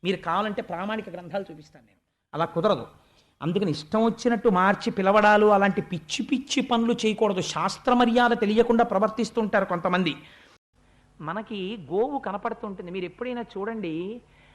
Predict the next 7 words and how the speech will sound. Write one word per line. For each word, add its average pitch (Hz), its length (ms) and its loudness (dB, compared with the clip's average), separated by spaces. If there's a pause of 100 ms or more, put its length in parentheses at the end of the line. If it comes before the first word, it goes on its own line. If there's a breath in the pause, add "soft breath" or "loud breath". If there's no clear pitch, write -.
(120 soft breath)
ఆలయాల్లోకి 226 920 -2
వెళ్ళి 233 160 -8
బయటికి 220 460 -8
వస్తున్న 220 380 -8 (120)
చోట 208 160 -4
గోవు 220 380 0
నిలబడుతుంది. 190 640 -6